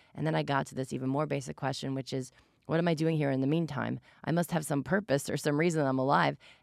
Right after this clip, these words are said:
And surely mommy and daddy know because they had three children. So why wouldn't they know why they're here? And a few days later, I asked them just very casually, you know, "By the way, why are we alive past the bagels?" And they just stared back at me.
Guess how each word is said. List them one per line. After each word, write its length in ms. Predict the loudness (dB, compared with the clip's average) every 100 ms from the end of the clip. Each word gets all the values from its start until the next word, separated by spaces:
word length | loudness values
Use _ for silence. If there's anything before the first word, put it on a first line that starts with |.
| -2
And 180 | 0
surely 580 | 0 4 8 8 8 4
mommy 380 | 6 6 4 2
and 100 | 4
daddy 320 | 6 6 4
know 300 | 2 4 2
because 400 | 0 -2 -2 -2 -4
they 140 | -4 -2
had 240 | -2 -2
three 160 | -4 -2
children. 400 | 2 2 2 0
So 160 | 2
why 120 | 4
wouldn't 220 | 6 4 4
they 140 | 4
know 140 | 6
why 120 | 6 4
they're 160 | 2
here? 300 | 0 0 0 -4 -20 -20 _ _ _ _ _ -2
And 100 | -2
a 20 |
few 160 | 0 0
days 160 | 2
later, 220 | 4 4 4
I 60 |
asked 260 | 4 0 2
them 240 | 2 2
just 180 | -2 -4
very 300 | 0 2 2
casually, 640 | 2 2 2 2 0 -2 -4
you 80 | -2
know, 200 | -2 -2 -10 -14 0
"By 140 | 2
the 100 | 4
way, 120 | 6
why 200 | 6 6
are 40 | 4
we 100 | 4
alive 260 | 4 2
past 240 | 0 -4 -4
the 60 |
bagels?" 480 | -2 -2 -2 -4 -10 _ _ _
And 100 | -4
they 60 | -2
just 180 | -2 -4
stared 260 | -2 0
back 280 | 2 0 0
at 100 | -6
me. 300 | -4 -4 -4